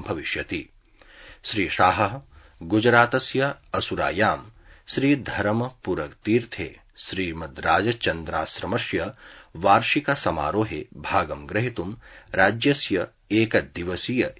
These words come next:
यात्रायां भविष्यति। यात्रावधौ सः राजसभागृहे महामस्तकाभिषेक समारोहे भागं ग्रहीष्यति।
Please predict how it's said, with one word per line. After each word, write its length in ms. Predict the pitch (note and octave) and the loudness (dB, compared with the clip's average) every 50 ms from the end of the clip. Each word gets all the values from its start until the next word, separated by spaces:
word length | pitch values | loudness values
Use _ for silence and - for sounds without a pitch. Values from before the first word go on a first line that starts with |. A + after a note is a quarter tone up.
| - | -10
यात्रायां 800 | F#2 F#2 F#2+ F2 E2+ - - - D2+ D2+ D2+ E2 G2 G2+ E2 D#2 D#2 D2+ _ _ - - | -4 -2 0 0 0 -2 -6 -8 -6 -6 -2 0 0 0 0 0 -4 -10 _ _ -14 -8
भविष्यति। 640 | E2 G2 F#2 D#2 D2 - - F2 - - - E2 D2 - _ _ _ _ _ _ _ _ _ _ _ _ _ - - - - _ - | -4 -4 -2 -2 0 0 0 0 -2 -4 -8 -10 -10 -12 _ _ _ _ _ _ _ _ _ _ _ _ _ -20 -20 -20 -16 _ 4
यात्रावधौ 720 | A2+ A#2+ A#2+ A#2 - - D#3+ D3+ D3+ C#3+ C#3+ C#3+ C#3+ D3+ D#3 | 6 6 6 6 6 6 6 8 6 6 4 2 0 0 0
सः 340 | - - A#2 A2+ A#2 C#3 | -2 -2 -2 0 4 4
राजसभागृहे 1120 | C3+ A#2 F2+ F2 F2+ F#2+ G2 - F2+ D#2 D2+ F2+ D#2 C#2 C#2 - F#2+ G#2 A#2 A2 G2+ B2 C#3 _ - - - - - - | 4 6 6 4 4 2 0 -2 -2 -4 -4 -4 -4 -4 -4 -4 -4 -2 0 0 0 -2 -4 _ -18 -20 -20 -20 -12 -4
महामस्तकाभिषेक 1400 | G2 G#2+ A#2 A2+ - C#3+ C#3+ C#3+ A#2+ G2+ G2 - - - F#2 - F2+ E2+ E2 D2+ D#2+ D#2+ - - - G#2+ A2+ A#2 - | 2 4 4 6 6 6 4 4 4 2 0 0 -2 -4 0 2 2 2 2 0 -4 -6 -4 -2 0 0 0 2 2
समारोहे 840 | A#2 A#2+ A#2+ - - F2 E2+ D#2+ D2 C#2 D2+ F#2+ A2 A2 C3 G2+ E2 - | 0 0 0 -2 -2 -2 -2 -2 -2 -2 0 -2 0 0 0 -4 -4 -6
भागं 460 | - - - G#2 G2 - D#2 D#2+ F2 | -6 0 0 0 0 0 -6 -8 -6
ग्रहीष्यति। 720 | F2 F2 D2+ - D2+ C#2+ - - - F2 - - E2+ - | -4 -4 -4 -4 -6 -6 -4 -2 -2 -4 -4 -6 -10 -10